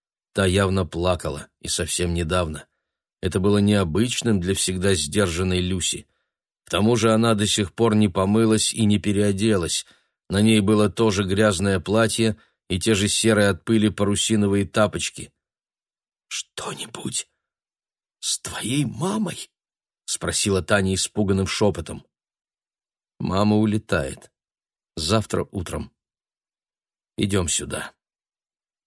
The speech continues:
Они вошли в большую столовую, очень душную от наглухо занавешенных окон.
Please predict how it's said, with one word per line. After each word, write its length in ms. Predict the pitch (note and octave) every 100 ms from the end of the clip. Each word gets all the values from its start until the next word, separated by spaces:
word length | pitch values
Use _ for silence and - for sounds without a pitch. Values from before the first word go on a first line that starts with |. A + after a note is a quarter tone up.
| _
Они 220 | - G#2 A2+
вошли 360 | A#2 - A2+
в 60 | A2
большую 440 | G#2+ G#2 - A2
столовую, 720 | F#2+ - F2+ G#2 A2 G#2+ G#2+
очень 500 | - A2 G#2+ G2 F2
душную 480 | D#2+ B2 - G#2 G#2+
от 160 | F#2 -
наглухо 640 | G#2 G#2+ F#2 G2 F#2+ G2+
занавешенных 760 | F2+ F#2+ F#2+ G2 F#2+ F#2+ F#2+ -
окон. 400 | F#2+ E2 D#2